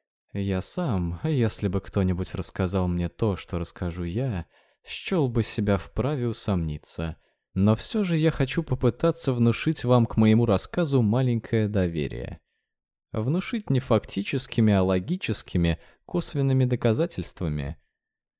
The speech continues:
Все знают, что я — человек, абсолютно лишённый так называемого воображения,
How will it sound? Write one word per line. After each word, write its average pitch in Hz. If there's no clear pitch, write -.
Все -
знают, 113
что -
я — 95
человек, 113
абсолютно 117
лишённый 135
так 127
называемого 113
воображения, 95